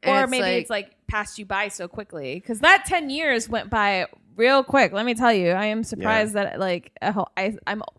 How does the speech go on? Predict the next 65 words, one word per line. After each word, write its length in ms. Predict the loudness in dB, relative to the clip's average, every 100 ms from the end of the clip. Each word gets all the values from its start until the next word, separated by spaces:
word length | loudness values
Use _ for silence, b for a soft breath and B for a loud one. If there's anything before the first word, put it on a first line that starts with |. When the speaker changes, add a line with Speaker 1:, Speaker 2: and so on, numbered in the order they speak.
| 2
Speaker 2:
A, 220 | 4 4
old 180 | 4 2
enough 200 | 0 -2
to 100 | -2
have 240 | -2 -2
spent 200 | -4 -10 -6
a 60 |
decade 480 | -4 -6 -6 -10 -12
somewhere 360 | -8 -4 -2 -2
<laughs> 20 |
else. 360 | -4 -6 -8 -8 -8
Speaker 3:
Mm-hmm. 280 | -8 -6 -2
Speaker 1:
Yeah. 380 | 2 4 4 4
Speaker 2:
But 80 |
also, 320 | 4 2 2 -2
B, 100 | 0
Speaker 3:
Yeah. 320 | 0 0 -4 -6
Speaker 2:
that 140 | -6
it, 160 | -6 -6
like, 200 | -6 -8 _
it 120 | -12 -12
just, 320 | -14 -16 -20 _ _
where 180 | -8 -4
did 140 | -6
it 160 | -6 -6
go? 460 | -4 -2 -4 -12 -10
Like, 260 | -10 -10 -12
it's 260 | -12 -12
just 180 | -12 -10
crazy 360 | -6 -6 -6 -10
to 80 |
me. 340 | -14 -14 -14 -16 -8
Speaker 1:
I 180 | -2 -2
was, 320 | -2 -8 -12 _ _ -12
like, 200 | -10 -4
I 140 | -4 -2
can 240 | -8 -8
say 320 | -6 -2 -2
twenty 400 | -4 -8 -8 -6
years 320 | -6 -6 -6
ago, 300 | -6 0 0 2
"Oh, 120 | 2
that 180 | 2 0
was 160 | -4
twenty 280 | -10 -8 -6
years 300 | -4 -4 -6
ago," 180 | -4 -4
'cause 140 | -2
I 60 | -4
was 180 | -4 -8
fourteen 960 | -10 -6 -6 -6 -12 -12 -12 -12 -14
twenty 340 | -14 -12 -12 -8
years 240 | -8 -4
ago. 480 | -2 0 2 2 2
Speaker 2:
<laughs> 60 | 2
Speaker 1:
And 220 | -2 2
that 240 | 4 4
is 360 | 4 4 2 -6
Speaker 3:
That's 200 | -12 -14
insane. 440 | -14 -12 -12 -2
Speaker 1:
I 160 | 4 6
was, 140 | 6
like, 160 | 2 0
an 80 | -2
adult. 720 | -4 4 6 6 4 -6 -20